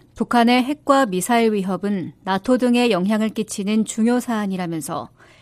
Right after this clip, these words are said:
핵 비확산과 사이버 안보 분야에서의 협력 확대를 약속했습니다. 윤 대통령은 이날 회동에서 북한의 핵 미사일 위협과 한국 나토 간 협력,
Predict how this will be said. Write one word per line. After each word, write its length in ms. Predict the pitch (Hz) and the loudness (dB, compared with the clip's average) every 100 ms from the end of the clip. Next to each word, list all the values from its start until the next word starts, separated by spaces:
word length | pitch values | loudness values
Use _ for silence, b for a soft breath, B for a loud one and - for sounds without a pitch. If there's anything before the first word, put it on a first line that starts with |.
| b b b | b b b
핵 220 | 277 262 | 2 2
비확산과 840 | 233 214 240 240 233 214 208 226 226 | 0 2 0 2 2 2 4 2 2
사이버 400 | 277 277 277 262 | 0 0 2 2
안보 300 | 226 220 220 | 2 0 -2
분야에서의 640 | 202 196 190 175 185 214 | -2 -2 -4 -4 -4 -4
협력 440 | 214 269 269 262 247 | -2 0 0 0 -6
확대를 440 | - 190 165 160 | -8 -6 -6 -6
약속했습니다. 920 | 160 - 165 151 - 120 123 - - _ _ _ _ _ b b b b b b b b b - | -8 -12 -12 -12 -12 -12 -10 -10 -12 _ _ _ _ _ b b b b b b b b b -2
윤 100 | 220 | 2
대통령은 560 | 254 254 254 254 240 233 | 4 4 4 4 2 2
이날 280 | 226 247 247 | 2 2 0
회동에서 760 | 240 226 214 185 208 185 147 - | 0 0 -2 -2 -2 -2 -4 -10
북한의 460 | - - 233 240 247 | -8 -2 2 2 2
핵 180 | 262 277 | 2 0
미사일 500 | 226 190 190 240 233 | 0 0 -2 0 0
위협과 540 | 220 208 196 - 208 208 | 0 -4 -4 -4 -2 -2
한국 420 | - 247 240 262 | -2 -2 0 0
나토 340 | 185 - - 202 | 0 -4 -6 -2
간 180 | 220 | -2
협력, 460 | 214 214 185 156 | 0 -2 -4 -6